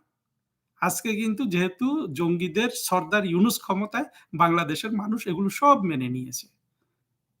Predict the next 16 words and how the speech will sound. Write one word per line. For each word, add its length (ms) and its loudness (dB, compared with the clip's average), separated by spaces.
তারা 240 8
কিন্তু 260 4
ওইটাই 260 4
চায় 240 -6
যে 140 -4
রাষ্ট্র 340 6
ক্ষমতা, 440 -6
রাষ্ট্র 300 0
ক্ষমতায় 420 2
আসার 220 4
পরে, 340 2
ফলে 240 8
ইউনূস 440 8
এখন 240 8
যাই 280 8
করবে 520 0